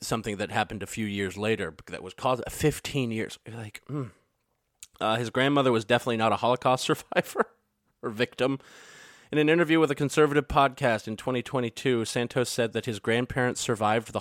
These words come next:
Holocaust, and his campaign bio claimed that they fled prosecu-, persecution during World War Two. Oh my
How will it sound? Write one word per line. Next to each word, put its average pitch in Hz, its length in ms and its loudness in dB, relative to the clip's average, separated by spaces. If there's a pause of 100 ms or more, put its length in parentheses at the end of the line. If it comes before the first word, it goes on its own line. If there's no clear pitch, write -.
Holocaust, 107 640 -2
and 101 80 -6
his 101 160 -8
campaign 120 520 -2
bio 107 280 2
claimed 110 320 -4
that 101 160 -4
they 101 160 -2
fled 113 380 -4
prosecu-, - 520 -6
persecution 110 640 -4
during 101 220 -2
World 101 200 0
War 92 140 -2
Two. 123 360 0 (1500)
Oh 120 240 -2
my 95 200 -8